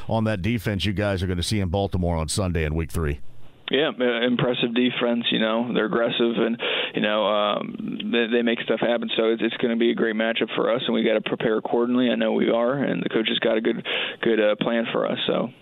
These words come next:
Speaker 1: go back to, um, training camp for a moment. Did you have to do any singing in front of your
Speaker 2: <laughs>
Speaker 1: teammates at all? What, what did you end up having to do? 'Cause I never heard.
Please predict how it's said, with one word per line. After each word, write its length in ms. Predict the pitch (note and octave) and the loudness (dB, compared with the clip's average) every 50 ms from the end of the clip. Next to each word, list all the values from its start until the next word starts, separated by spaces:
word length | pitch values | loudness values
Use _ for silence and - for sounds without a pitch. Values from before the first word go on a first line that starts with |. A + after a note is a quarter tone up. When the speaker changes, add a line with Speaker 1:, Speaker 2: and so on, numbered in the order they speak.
| - _ _ _ _ _ - - - | -20 _ _ _ _ _ -20 -8 -2
Speaker 1:
go 140 | - E3 F3 | -2 0 2
back 260 | D#3+ F3+ F#3 - - | 2 2 0 0 0
to, 280 | - E3+ E3 D3+ C3+ B2 | 2 2 4 4 4 4
um, 340 | A2+ G#2+ G2 F2 E2 E2+ - - | 4 2 2 0 -2 -4 -6 -6
training 300 | - D3+ D3 C#3+ D3 B2+ | -2 -2 0 0 0 -2
camp 280 | - B2 A2 G2+ F2 - | 0 0 -2 -2 -2 -4
for 140 | - G#2+ G2 | -4 -2 0
a 40 | |
moment. 380 | F#2+ F#2+ F2+ F2+ F2 E2 D2 C#2 | 0 0 0 0 0 -2 -2 -2
Did 180 | F#2+ G2+ E2 E2 | -2 -2 0 0
you 120 | A#2 B2 | 0 0
have 200 | A2 B2 B2+ - | 0 0 -2 -2
to 80 | - A#2 | -2 -2
do 200 | F#2+ A2+ A#2+ A#2 | 0 0 2 2
any 180 | A#2 A2+ G#2+ F#2 | 2 0 -2 -2
singing 720 | - - - - C3+ C3 C3 C3 C3+ C#3 C#3+ C#3 C3 - - - - - - - | -2 -4 -2 -2 0 0 0 0 0 0 0 -2 -4 -4 -6 -8 -8 -8 -8 -4
in 200 | G2+ G#2+ A2 G#2 | -2 -2 -2 0
front 320 | - - - - - - | 0 2 2 4 4 4
of 0 | |
your 160 | F3 D#3 - - | 4 4 4 6
Speaker 2:
<laughs> 140 | D3+ C3 | 4 4
Speaker 1:
teammates 380 | C3+ - B2+ B2+ C3 C3 A#2+ - | 4 4 2 0 0 0 0 0
at 80 | C#3 C3 | 0 2
all? 360 | C3 C3 C3 C#3 C#3+ C3+ - | 2 2 4 2 2 0 -2
What, 200 | - C3 D3+ - | -2 -2 0 0
what 100 | D3+ E3 | 0 0
did 160 | E3 D3+ B2+ B2 | 0 0 0 0
you 120 | C#3+ C#3+ | 2 2
end 120 | C3+ C#3 C3 | 2 2 2
up 160 | B2+ G#2+ - | 0 0 2
having 300 | B2 B2 B2 A2+ A#2+ A2 | 2 2 2 2 2 0
to 80 | A#2 | 2
do? 120 | A#2 C#3+ D3 | 2 0 2
'Cause 80 | C3+ G3+ | 2 2
I 60 | A3 | 2
never 300 | A3 G#3+ G#3 E3+ D#3 B2 | 2 2 2 2 2 4
heard. 440 | B2 C#3+ D#3+ E3+ F3+ F#3+ F#3 F#3+ | 4 4 4 4 4 4 2 0